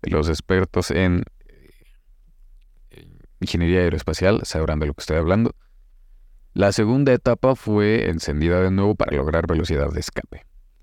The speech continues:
Llevó tres cámaras que transmitieron en vivo imágenes del coche.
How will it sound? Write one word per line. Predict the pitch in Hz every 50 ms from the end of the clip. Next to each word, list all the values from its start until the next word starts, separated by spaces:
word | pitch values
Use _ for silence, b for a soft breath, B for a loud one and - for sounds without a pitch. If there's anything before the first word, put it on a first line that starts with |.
| - _ _ - - - - -
Llevó | 101 110 123 120 139 156 170 175 165
tres | - - 127 123 123 -
cámaras | - 110 110 110 113 120 151 160 -
que | - 92
transmitieron | - 90 82 78 90 80 - 98 104 101
en | 98 95
vivo | 95 104 107 110 123 120
imágenes | 101 87 78 76 - 90 87 87
del | 85 85 82 -
coche. | - 98 95 - - - 151